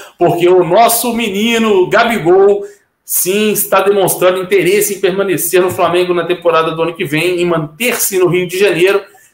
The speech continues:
Disse em sua postagem enigmática aí que tem alguma novidade pra amanhã, né?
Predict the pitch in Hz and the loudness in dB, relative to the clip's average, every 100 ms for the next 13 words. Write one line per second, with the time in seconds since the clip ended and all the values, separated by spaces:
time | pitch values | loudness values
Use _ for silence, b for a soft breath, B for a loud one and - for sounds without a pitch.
0 | b - 220 262 - 214 233 233 226 190 | b -6 -2 0 -2 -4 -2 -2 0 -2
1 | - 196 190 180 185 202 208 190 175 185 | 0 0 2 0 0 -2 -4 -4 -2 0
2 | 196 - - 175 180 180 180 170 180 214 | 0 -4 -2 -2 -2 -4 -2 -2 -2 -4
3 | 208 208 202 156 165 160 147 156 175 151 | 0 0 0 0 -2 -2 -2 -2 0 2
4 | 190 165 - | 2 0 -2